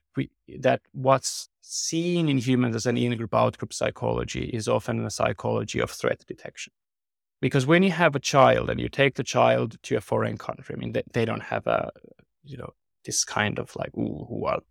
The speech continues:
who are those weird people?" I mean, they, they, as lo-, as long as there's no sign of threat, I think that people love meeting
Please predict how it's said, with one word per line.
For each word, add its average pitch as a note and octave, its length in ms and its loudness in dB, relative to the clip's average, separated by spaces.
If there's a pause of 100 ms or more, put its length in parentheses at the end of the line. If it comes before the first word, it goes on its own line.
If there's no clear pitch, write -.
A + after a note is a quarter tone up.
(100)
who - 100 -10
are - 140 -6
those - 320 -8
weird - 280 -6
people?" - 360 -6
I - 40 -6
mean, - 140 0
they, - 180 6
they, - 120 0 (480)
as C3 160 -2
lo-, D#3 160 2
as D3 160 -2
long F#3 220 4
as F#3 140 2
there's C#3 220 0
no C3 200 4
sign B2+ 580 4
of A2 80 -6
threat, - 480 -4 (1200)
I B2 100 2
think C#3 220 2
that B2+ 140 -2
people A#2 480 -2
love B2 300 4
meeting - 720 -8